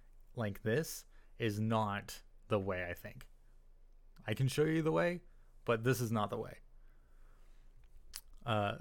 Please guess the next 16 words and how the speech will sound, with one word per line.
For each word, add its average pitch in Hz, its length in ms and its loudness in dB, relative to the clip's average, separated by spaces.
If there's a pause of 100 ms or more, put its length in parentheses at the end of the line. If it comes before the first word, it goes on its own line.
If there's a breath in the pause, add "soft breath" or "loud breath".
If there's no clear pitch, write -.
(160)
Carnegie 131 400 4
Mellon 123 680 4
versus 110 760 2
U 123 120 0
C - 160 -2
San 110 240 -2
Diego. 135 400 4
That, 170 280 -2
I - 60 2
could - 160 -2
see - 140 2
that 131 160 4
being 127 180 2
a 117 40 0
stand-up 113 460 2
match. 113 460 -2